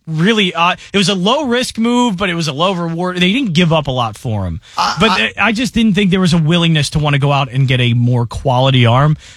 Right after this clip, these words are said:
Speaker 1: Because, I mean, the, the thing is, you would want that fourth starter. Just, you say that about Carlos Carrasco and Charlie Morton, I get it. But those guys, they at least feel comfortable enough going out there with. With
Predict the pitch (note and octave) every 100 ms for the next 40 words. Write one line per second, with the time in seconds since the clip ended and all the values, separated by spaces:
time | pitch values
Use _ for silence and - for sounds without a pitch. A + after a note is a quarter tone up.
0 | - A3 C#4+ A3+ - - _ - C4 C4
1 | A3+ A3 - _ _ _ _ G3+ A3 D4
2 | C#4+ G3+ F#3 F3 B3+ G#3 A3+ G#3 F3 G3+
3 | F3+ G3+ F#3 D#3 G3+ F3+ - E3+ A#3+ -
4 | C4 B3+ A#3 G#3 - G3 F#3+ - F3 F3
5 | F#3 G#3+ G#3+ G#3+ - - _ E3 D#3 D3
6 | D#3+ F#3+ F#3 D#3+ G3 G#3+ F3 D3 D#3 F3
7 | G#3 - - _ G3+ F3 D#4+ - C4+ F#3+
8 | A3 F#3+ G3+ - G3 F#3 - F#3+ - E3+
9 | D3+ C#3 D3+ D3+ - C#3+ C3+ C3+ B2 A2+
10 | G#2 F#2 - - - - D#3+ -